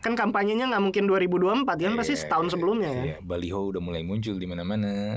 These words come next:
Speaker 1: Gitu,
Speaker 2: Iya,
Speaker 1: iya.
Speaker 2: orde-orderan kaos,
Speaker 1: Iya.
Speaker 2: orderan banner tuh udah mulai
Speaker 1: Sekarang
Speaker 2: banyak.
Speaker 1: lu, lu deduksi aja sih
Speaker 2: Hmm.
Speaker 1: sebenarnya pusaran, pusaran duitnya
Speaker 2: Hmm,
Speaker 1: di mana
Speaker 2: hmm,
Speaker 1: sih sekarang
Speaker 2: hmm,
Speaker 1: gitu.
Speaker 2: hmm.
Speaker 1: Kalau di startup lagi nggak ada duit.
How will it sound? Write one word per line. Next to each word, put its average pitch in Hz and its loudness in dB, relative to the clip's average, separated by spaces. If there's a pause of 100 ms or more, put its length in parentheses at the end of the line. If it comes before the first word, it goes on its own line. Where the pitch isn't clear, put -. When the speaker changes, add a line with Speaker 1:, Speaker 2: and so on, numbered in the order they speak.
Speaker 1:
Gitu, 131 -2
Speaker 2:
Iya, 85 -4
Speaker 1:
iya. - -8
Speaker 2:
orde-orderan 90 -6
kaos, 95 -4
Speaker 1:
Iya. 92 -12
Speaker 2:
orderan 87 -4 (280)
banner 92 -2
tuh 104 -6
udah 92 -4
mulai 85 -6
Speaker 1:
Sekarang 254 -2
Speaker 2:
banyak. 294 -4 (140)
Speaker 1:
lu, - -2
lu 220 -2
deduksi 131 -4
aja 160 -6
sih 135 -6
Speaker 2:
Hmm. 92 -4
Speaker 1:
sebenarnya 143 -4
pusaran, 131 -4 (200)
pusaran 139 -4
duitnya 165 -2
Speaker 2:
Hmm, 175 0
Speaker 1:
di 151 0
mana 170 0
Speaker 2:
hmm, 170 -2
Speaker 1:
sih 175 -6
sekarang 143 -4
Speaker 2:
hmm, 85 -4
Speaker 1:
gitu. 80 -4
Speaker 2:
hmm. - -10
Speaker 1:
Kalau 131 -4
di 135 -4
startup 151 -6
lagi 135 -6
nggak 120 -2
ada 123 -2
duit. 117 -8